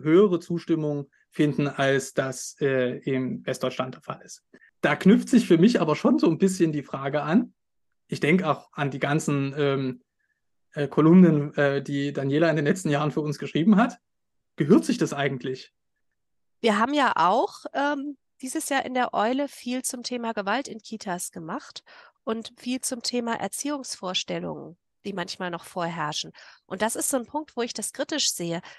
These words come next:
Speaker 2: weil wenn ich mich entscheide, jemandem mit Autorität in meinem Familienleben zu geben, die der Staat übrigens sowieso hat, ne? Muss man ja auch mal dazu sagen.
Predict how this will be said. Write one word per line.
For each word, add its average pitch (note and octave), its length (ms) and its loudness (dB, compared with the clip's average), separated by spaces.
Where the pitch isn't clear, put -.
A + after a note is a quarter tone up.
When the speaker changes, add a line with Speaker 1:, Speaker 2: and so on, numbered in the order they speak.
Speaker 2:
weil G#3 260 2
wenn A#3+ 260 0
ich E4 240 -4
mich F4 140 -8
entscheide, C4 680 -2
jemandem D4 800 -4
mit B3+ 280 -4
Autorität A3+ 640 -4
in G3 120 -10
meinem F#3+ 200 -6
Familienleben F#3 640 -4
zu F3 120 -10
geben, C#3 320 -10
die F3 80 -2
der E3+ 100 2
Staat F#3+ 220 0
übrigens F3+ 300 -8
sowieso E3+ 400 -6
hat, - 240 -8
ne? - 140 -4
Muss F#3+ 200 -8
man E3 140 -6
ja E3 160 0
auch - 80 -4
mal C#3+ 140 -2
dazu D3+ 280 -4
sagen. E3+ 380 -4